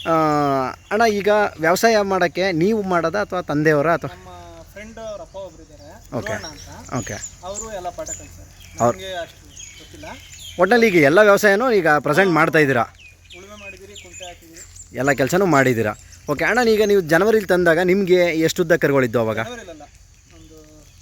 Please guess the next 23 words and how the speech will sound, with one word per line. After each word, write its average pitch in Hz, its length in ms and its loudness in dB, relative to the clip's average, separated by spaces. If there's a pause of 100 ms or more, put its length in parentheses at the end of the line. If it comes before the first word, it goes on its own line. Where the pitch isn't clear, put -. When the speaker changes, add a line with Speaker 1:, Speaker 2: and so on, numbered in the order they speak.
(320)
Speaker 2:
ನಾಲ್ಕು 220 280 -14
ತಿಂಗಳಾಯ್ತು 185 340 -18
ತಂದು. 156 400 -18
ಜನವರಿಲಿ 196 340 -12
ಒಂಟಿ 202 200 -14
ಕರ 208 120 -12
ತಂದಿದ್ದೆ. - 600 -14
Speaker 1:
ಒಂಟಿ 113 180 0
ಕರ 104 180 0
ತಂದಿದ್ರಿ. 98 400 -2
ಈಗ 185 320 0 (220)
ನಾಲ್ಕು 143 280 0
ತಿಂಗಳ 143 180 0
ಅಂದರೆ 175 340 4
ಹತ್ತತ್ರ 160 340 2
ಮಾಗಡಿ, 147 640 4
Speaker 2:
ಹ್ಮ್, 185 540 -18
ಮಾಗಡಿ 202 240 -20
ಕಳೆದ್ಮೇಲೆ 175 360 -18
ತಂದಿದ್ದೆ. - 440 -12
Speaker 1:
ಮಾಗಡಿ 147 240 2
ಕಳೆದ್ಮೇಲೆ 143 440 2
ನೀವು 165 220 2